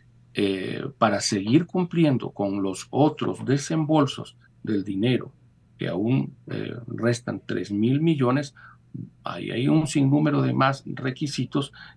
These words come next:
que habrá que cumplir en desmedro, en desmedro justamente del desarrollo socioeconómico del país.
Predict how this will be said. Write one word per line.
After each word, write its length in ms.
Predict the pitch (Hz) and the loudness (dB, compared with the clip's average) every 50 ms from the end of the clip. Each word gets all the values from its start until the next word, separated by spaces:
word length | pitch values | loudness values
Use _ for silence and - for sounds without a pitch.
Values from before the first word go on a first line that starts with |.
| - | -8
que 100 | - - | -2 0
habrá 320 | 110 101 104 107 117 139 151 | 0 2 2 4 4 4 4
que 200 | - 175 165 - | 4 0 0 0
cumplir 480 | - 160 156 - - 160 160 156 156 - _ _ _ _ _ | 0 0 0 0 0 0 0 0 0 -4 _ _ _ _ _
en 220 | - 139 156 170 165 | 0 2 2 4 4
desmedro, 840 | 156 156 135 - 151 156 165 185 185 147 123 117 113 123 139 151 156 - - - - | 2 2 0 2 2 2 4 4 4 4 2 0 -2 -2 -4 -6 -6 -10 -18 -16 -10
en 180 | - 101 95 | -8 -6 -4
desmedro 680 | 92 107 113 117 143 160 165 143 131 131 143 151 151 - - - - - _ - | -2 -2 -2 0 2 4 4 4 2 2 0 -2 -2 -6 -8 -18 -20 -20 _ -8
justamente 680 | - 117 117 - - 175 165 151 135 131 131 - 156 156 | -6 -6 -4 0 0 2 2 4 2 2 2 2 2 2
del 160 | 156 135 117 | 2 0 0
desarrollo 760 | 117 107 - - 113 104 - 117 113 110 113 123 135 - - - | -2 -4 -4 -4 -6 -4 -4 -2 0 0 0 0 -2 -4 -8 -12
socioeconómico 1040 | - - - 120 113 - - 120 110 110 - 107 104 104 98 101 107 107 - - 110 | -10 -6 -6 -4 -2 0 0 0 0 0 -2 -6 -4 -4 -2 -4 -4 -4 -2 -2 -2
del 100 | 113 113 | -2 -2
país. 380 | - 143 156 175 170 135 - | 0 2 2 2 2 0 -2